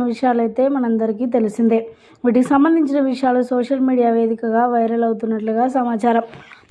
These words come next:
రాజమౌళి సూపర్ స్టార్ మహేష్ బాబు కాంబినేషన్ అంటేనే రచ్చ రంబోలా అని చెప్పాలి. రాజమౌళి ఏ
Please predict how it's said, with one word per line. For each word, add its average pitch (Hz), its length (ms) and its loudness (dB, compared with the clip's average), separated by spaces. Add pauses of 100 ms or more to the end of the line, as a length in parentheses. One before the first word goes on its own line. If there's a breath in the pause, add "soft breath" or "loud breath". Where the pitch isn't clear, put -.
(380 loud breath)
రాజమౌళి 277 640 0
సూపర్ 269 340 -6
స్టార్ 262 220 -4
మహేష్ 247 320 -2
బాబు 240 200 -4
కాంబినేషన్ 240 640 -2
అంటేనే 233 420 0
రచ్చ 240 320 -2
రంబోలా 226 440 2
అని 240 140 -2
చెప్పాలి. 233 360 0 (100)
రాజమౌళి 277 600 0 (100)
ఏ 226 120 4